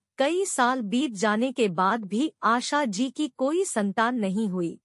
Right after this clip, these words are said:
आशा जी अपने बड़ी बहन के बेटे और बेटियों को अपनी संतानों की तरह मानते और उनसे स्नेह करते। आशा जी के पति को एक गंभीर बीमारी हो गई थी, जिसके कारण वे अधिक साल तक बच न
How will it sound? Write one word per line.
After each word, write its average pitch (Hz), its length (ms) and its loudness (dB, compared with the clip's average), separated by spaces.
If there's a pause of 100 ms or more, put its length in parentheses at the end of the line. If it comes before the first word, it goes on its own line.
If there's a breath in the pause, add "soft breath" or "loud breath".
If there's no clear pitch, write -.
(140)
आशा 320 400 4
जी 294 240 4
अपने 269 440 2
बड़ी 220 340 2
बहन 220 400 2
के 254 140 2
बेटे 202 580 0
और 220 160 4
बेटियों 226 520 0
को 262 320 0
अपनी 349 360 0
संतानों 247 640 0
की 277 160 -4
तरह 226 320 0
मानते 202 560 0 (100)
और 262 160 4
उनसे 254 440 0
स्नेह 233 340 -2
करते। 180 460 -4 (320)
आशा 285 380 4
जी 254 220 -2
के 311 160 -2
पति 233 360 -2
को 262 260 0 (100)
एक 294 260 -2
गंभीर 214 460 2
बीमारी 220 520 0
हो 214 200 2
गई 180 260 -2
थी, 240 300 -4 (260)
जिसके 320 400 0
कारण 240 380 0
वे 247 300 2
अधिक 226 360 0
साल 233 320 0
तक 262 200 -4
बच 196 360 -4
न 180 180 -6